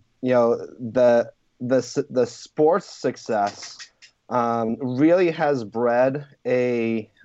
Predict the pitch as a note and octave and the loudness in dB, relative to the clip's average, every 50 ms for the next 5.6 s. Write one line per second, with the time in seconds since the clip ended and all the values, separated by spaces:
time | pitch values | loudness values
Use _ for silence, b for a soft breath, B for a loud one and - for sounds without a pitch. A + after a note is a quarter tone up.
0 | b _ A#2 A#2 A2+ A2 A2 A2 G#2+ G#2 G2+ G2+ G2 - _ _ _ _ _ _ | b _ -2 0 0 0 0 0 0 -2 -2 -4 -8 -10 _ _ _ _ _ _
1 | _ _ _ _ _ _ _ _ _ _ _ _ _ _ _ _ _ _ _ _ | _ _ _ _ _ _ _ _ _ _ _ _ _ _ _ _ _ _ _ _
2 | _ _ - - _ _ _ _ _ _ _ _ _ _ _ _ _ _ C#3 C3+ | _ _ -20 -20 _ _ _ _ _ _ _ _ _ _ _ _ _ _ -2 -2
3 | C3 - - - - C#3+ B2+ C3 - - G3 G3 G3+ G#3+ G#3+ - - - C3 - | -2 -4 -6 -2 0 0 0 0 0 0 2 2 2 0 -2 -6 -12 -20 -20 -20
4 | - - - C#3+ C#3+ C#3 C#3 C3+ C3+ C3+ G#2 G#2+ C3 B2+ B2 A#2+ - - B2 C3 | -20 -8 -4 -2 0 2 2 2 0 0 0 -2 -2 0 0 -2 -2 -4 -4 -4
5 | - - - F3+ E3+ E3+ F3+ G#3 F#3+ - - - | -6 -6 -2 -2 0 0 0 -2 -4 -8 -14 -18